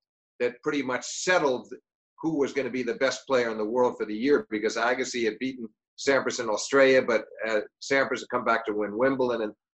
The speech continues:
this was the match of the year. They were on the cover of the New York Times magazine on the,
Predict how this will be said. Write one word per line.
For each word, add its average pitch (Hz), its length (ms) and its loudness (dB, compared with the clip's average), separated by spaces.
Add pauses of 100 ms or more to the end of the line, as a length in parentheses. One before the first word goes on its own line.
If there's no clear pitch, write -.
(120)
this 160 280 4
was 120 240 0
the 139 280 4
match 120 480 -2
of 113 220 2
the 110 80 0
year. 113 380 2
They 107 140 2
were 104 120 2
on 101 60 -2
the 101 160 -10
cover 127 220 0
of 110 80 -2
the 113 80 -2
New 120 100 -4
York 113 320 0
Times 113 400 -2 (300)
magazine 120 640 0
on 107 160 -4
the, 104 200 -2